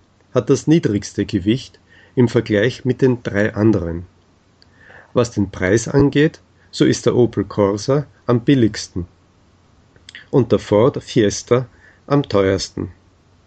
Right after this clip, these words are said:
Aber mir gefallen alle vier Autos und ich kann keine sofortige Entscheidung treffen, welches ich kaufen möchte.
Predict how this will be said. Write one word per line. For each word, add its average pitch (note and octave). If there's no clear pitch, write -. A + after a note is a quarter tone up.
Aber G#2
mir D3+
gefallen B2
alle C3
vier G#2
Autos F#2
und A#2+
ich A2+
kann G#2
keine A2+
sofortige G#2+
Entscheidung G#2
treffen, A#2
welches G#2+
ich C3
kaufen G#2+
möchte. F#2+